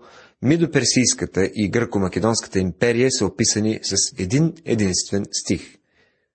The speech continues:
Четвъртото царство е царството на последните дни. Не забравяйте как Даниил казва на Навуходоносор, че това е причината за появата на образа.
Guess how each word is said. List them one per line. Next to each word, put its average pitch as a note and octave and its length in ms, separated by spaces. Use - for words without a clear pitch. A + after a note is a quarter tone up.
Четвъртото G#3 520
царство C#3 680
е B2 140
царството A#2 880
на F#2+ 120
последните G#2+ 640
дни. G#2 300
Не A#2 80
забравяйте D#3+ 500
как A#2 200
Даниил B2 340
казва A2+ 340
на A2 100
Навуходоносор, A2 720
че C3 200
това A#2+ 400
е C#3+ 160
причината A#2 540
за G#2+ 120
появата F#2 640
на F#2 280
образа. E2+ 460